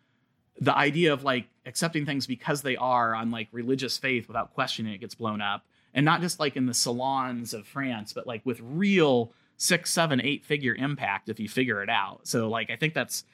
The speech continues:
that's part of what's going on. And where it's getting really crazy is, like, the N F T piece in philosophy, just like the internet was kind of building towards Web three, like, we'll say the internet was Web three.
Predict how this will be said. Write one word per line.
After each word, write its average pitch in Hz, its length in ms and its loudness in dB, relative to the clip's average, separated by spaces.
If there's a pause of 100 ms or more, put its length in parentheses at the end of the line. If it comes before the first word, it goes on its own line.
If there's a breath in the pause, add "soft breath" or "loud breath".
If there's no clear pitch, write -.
(400 soft breath)
that's - 240 2
part 170 360 4
of 135 100 2
what's 120 200 -4
going 113 260 -4
on. 107 220 -6
And 113 80 -4
where 143 120 2
it's 143 100 -6
getting 135 280 0
really 165 260 0
crazy 117 440 -8
is, 110 160 -10
like, 107 280 -8 (600)
the - 220 -2
N 185 120 6
F 202 200 0
T 185 260 -6
piece 123 320 0
in 110 140 -4
philosophy, 117 840 -4 (640)
just 226 220 6
like 277 140 0
the - 120 -6
internet 185 300 0
was 139 140 -6
kind 160 180 -4
of 110 140 -6
building 143 340 -2
towards 135 380 -4
Web 131 280 -4
three, 135 460 -2
like, 120 320 -2
we'll 139 220 -2
say 139 240 0
the 123 120 -6
internet 135 380 -2
was 113 260 -4
Web 123 280 -4
three. 123 480 -2